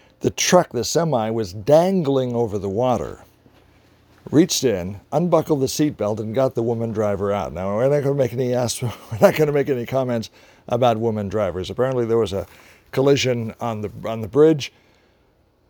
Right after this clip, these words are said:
and the truck went over the side and le-, was left hanging there. A firefighter rescued this woman.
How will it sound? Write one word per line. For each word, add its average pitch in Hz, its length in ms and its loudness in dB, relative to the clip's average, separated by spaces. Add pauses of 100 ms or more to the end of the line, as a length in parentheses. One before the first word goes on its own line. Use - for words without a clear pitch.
and 139 240 2
the 131 60 2
truck 156 340 4 (280)
went 135 200 -2
over 110 140 -2
the 90 120 -10
side 135 580 0 (680)
and 117 360 -4
le-, 120 200 0
was 117 200 -4
left 117 220 -2
hanging 117 400 -4
there. 73 260 -8 (1300)
A - 40 -4
firefighter 107 840 2 (1500)
rescued 127 580 0
this 110 220 -4
woman. 85 300 -8